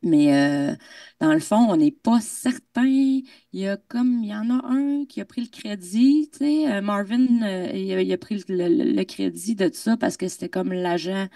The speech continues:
l'agent numéro un du F B I à ce moment-là, là. C'est lui qu'on, on voit dans le film, dans le fond, là. C'est comme, c'est comme le gars qui aurait pogné toutes les malotrues de la, de l'époque.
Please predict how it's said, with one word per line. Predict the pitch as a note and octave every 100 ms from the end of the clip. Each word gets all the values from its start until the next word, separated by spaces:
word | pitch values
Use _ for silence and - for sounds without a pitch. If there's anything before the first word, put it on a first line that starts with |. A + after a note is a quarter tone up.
| - - - - _ _ _ _
l'agent | - F#3 F3+ F#3+ G#3
numéro | G#3 G3+ F#3+ F3+ F3+
un | F#3+
du | F3+ F3+
F | E3
B | D#3+
I | F3 F3+
à | F3+
ce | F3+
moment-là, | F3 E3+ D#3+ F3 A3+
là. | A#3+ A#3
C'est | B3 - F3+
lui | G#3+
qu'on, | G#3+ E3+ D#3+
on | F3+ E3+
voit | D#3 E3+ F#3+
dans | F3 E3
le |
film, | D#3+ - G3 G3+
dans | F#3
le |
fond, | E3 G3+ G3+
là. | G3+
C'est | - G3
comme, | F#3 F#3+
c'est | - - - - - G#3+
comme | - B3 B3
le | G#3
gars | F3+ G#3+
qui | A3+ G3
aurait | F3 E3+
pogné | - F3+ F#3 F#3+ G3 G3+ - _ _ _ _ _ _ _ -
toutes | A#3 G#3+ G3+
les | F#3
malotrues | F3+ E3+ E3+ E3 - - F#3+
de | E3+
la, | E3+
de | - F3
l'époque. | E3 - - - -